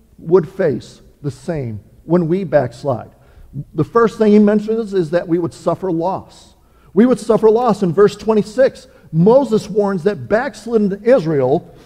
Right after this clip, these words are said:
would utterly perish from the land and would be destroyed. And, and so for the Israelites, turning against God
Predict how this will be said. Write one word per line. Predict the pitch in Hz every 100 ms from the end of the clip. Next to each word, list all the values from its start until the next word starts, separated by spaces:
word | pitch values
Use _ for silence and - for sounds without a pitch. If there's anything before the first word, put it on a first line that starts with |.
| -
would | 185 214 214
utterly | 233 285 302 277 262
perish | - - 269 220 196
from | - 196
the | 190
land | 185 202 165 143 131 - _ _ 180
and | 180 170
would | 185 131
be | 170
destroyed. | 147 156 - 247 262 117 - _ _ _ _ _ _ _ -
And, | 220
and | 214 214
so | 262 233 190 -
for | 233
the | 220 208
Israelites, | 240 311 277 202 156 147 196 - -
turning | - 233 277 294 262
against | 208 214 202 -
God | 190 143 135 180